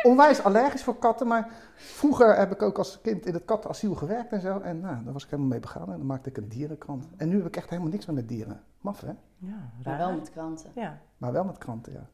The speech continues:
Speaker 1: Ja.
Speaker 3: Wat,
Speaker 2: Nog
Speaker 3: wat
Speaker 2: steeds.
Speaker 3: grappig. Jij zit dus echt wel op je goede plek zo.
Speaker 1: Ja.
Speaker 3: Ja,
Speaker 1: Ja, dat
Speaker 3: leuk.
Speaker 1: denk ik wel, ja.
Speaker 3: Ja.
Speaker 1: Ja.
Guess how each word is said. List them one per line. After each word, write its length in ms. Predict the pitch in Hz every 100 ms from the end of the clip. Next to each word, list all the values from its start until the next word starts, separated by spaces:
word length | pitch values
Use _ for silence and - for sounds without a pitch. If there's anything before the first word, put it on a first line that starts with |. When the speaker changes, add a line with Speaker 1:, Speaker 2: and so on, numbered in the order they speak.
| _
Speaker 1:
Ja. 200 | - 143 - _
Speaker 3:
Wat, 120 | - -
Speaker 2:
Nog 140 | -
Speaker 3:
wat 160 | 165 165
Speaker 2:
steeds. 100 | 160
Speaker 3:
grappig. 360 | 180 196 165
Jij 160 | 151 160
zit 200 | 156 139
dus 160 | 139
echt 200 | 143 165
wel 140 | - 139
op 220 | 139 139
je 60 | 143
goede 260 | - 147
plek 340 | 143 170 156 -
zo. 140 | - 175 -
Speaker 1:
Ja. 300 | - 196 123 -
Speaker 3:
Ja, 180 | 107 - - -
Speaker 1:
Ja, 100 | -
dat 100 | 175
Speaker 3:
leuk. 100 | 180
Speaker 1:
denk 160 | 185
ik 80 | 170
wel, 160 | 135 120
ja. 180 | 127 -
Speaker 3:
Ja. 60 | 160
Speaker 1:
Ja. 180 | 143